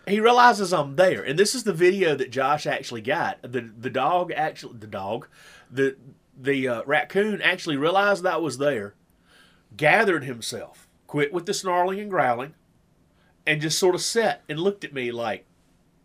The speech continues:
"Help me, you little fuck." I mean, that is really the look that the, that the thing had on its face. And we stood there and we stared at each other, and stared at each other, and stared at each other, and I kept waiting for it to talk, and it didn't. But anyway, it shook, and it's still looking at me like,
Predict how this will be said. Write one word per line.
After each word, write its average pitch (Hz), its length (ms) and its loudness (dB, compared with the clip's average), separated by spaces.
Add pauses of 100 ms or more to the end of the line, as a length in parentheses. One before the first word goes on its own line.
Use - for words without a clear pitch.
(300)
"Help 240 320 2
me, 240 120 -2
you 113 160 -4
little 104 220 -8
fuck." - 520 0 (500)
I 202 80 8
mean, 233 120 6
that 240 140 6
is 151 140 2
really 170 340 8
the 226 80 2
look 160 280 2
that 156 160 -6
the, 151 80 -6
that 156 260 -2
the 151 60 -8
thing 165 300 -2
had 165 200 0
on 143 120 -2
its - 160 -8
face. 190 460 2 (320)
And 190 120 4
we 277 120 2
stood 240 220 -2
there 226 140 8
and 202 80 4
we 226 100 2
stared 226 380 2
at 165 100 2
each 147 200 -2
other, 147 200 2
and 165 100 -10
stared 156 340 0
at 143 60 -4
each 139 200 -8
other, 135 180 0
and 156 100 -6
stared 139 320 0
at 123 80 -6
each 120 180 -8
other, 120 160 2
and 175 80 0
I 190 60 2
kept 196 220 -4
waiting 151 240 -4
for 156 180 -6
it 156 60 -10
to 190 60 -14
talk, 127 360 -6 (420)
and 226 140 -2
it 143 100 -4
didn't. 156 320 -8 (380)
But 175 120 2
anyway, 170 380 4
it 156 180 -6
shook, 151 440 0
and 151 80 -4
it's 143 120 -8
still 143 280 -4
looking 185 280 -4
at 139 120 -8
me 139 120 -4
like, 113 360 -4